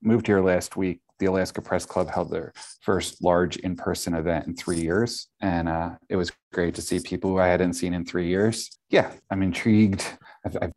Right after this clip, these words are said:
looked at Anchorage from afar for a really long time, and, uh, now I'll get to feel what it's like.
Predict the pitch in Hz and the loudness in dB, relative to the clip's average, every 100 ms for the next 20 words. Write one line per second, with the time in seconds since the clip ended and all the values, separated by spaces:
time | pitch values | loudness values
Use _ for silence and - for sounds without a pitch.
0 | 90 113 110 113 107 110 98 110 95 - | 0 2 2 2 0 0 0 0 0 -2
1 | 110 98 - 104 104 107 104 98 98 95 | -2 -2 0 2 2 2 0 0 0 0
2 | 95 92 92 95 95 101 104 101 - 95 | 0 -2 -2 -2 -2 -2 -4 -6 -4 -2
3 | 92 90 90 90 87 - - - _ _ | -2 0 2 2 -2 -14 -20 -20 _ _
4 | 92 85 87 - 90 85 87 80 - 95 | -2 0 0 0 -2 -2 -2 -6 0 0
5 | 95 98 - 123 - | 2 -2 0 0 0